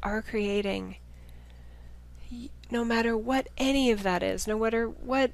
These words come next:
level of light that is or isn't, no whether, when, no matter whether that perpetuates separation or amazing levels of the Platinum Age where everybody wins,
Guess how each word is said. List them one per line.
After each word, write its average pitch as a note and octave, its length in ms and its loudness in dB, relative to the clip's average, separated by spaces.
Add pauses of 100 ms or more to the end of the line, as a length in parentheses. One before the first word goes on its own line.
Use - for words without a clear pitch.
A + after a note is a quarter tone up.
(240)
level B3 340 6
of G#3+ 160 2
light A#3 240 6
that A#3+ 180 4
is A#3 300 4
or A3 100 0
isn't, F#3+ 400 0
no F#3+ 120 0
whether, G#3+ 260 2 (160)
when, A3+ 420 -2
no A#3 120 2
matter A#3 260 4
whether A3+ 240 2
that A3+ 220 4
perpetuates - 680 0
separation B3 800 0 (440)
or A3 140 2
amazing G#3 920 2
levels F#3 380 2
of F#3 80 -8
the G3 100 -6
Platinum F#3 440 0
Age F3+ 320 0
where - 260 -6
everybody F#3 400 -2
wins, F3+ 460 -6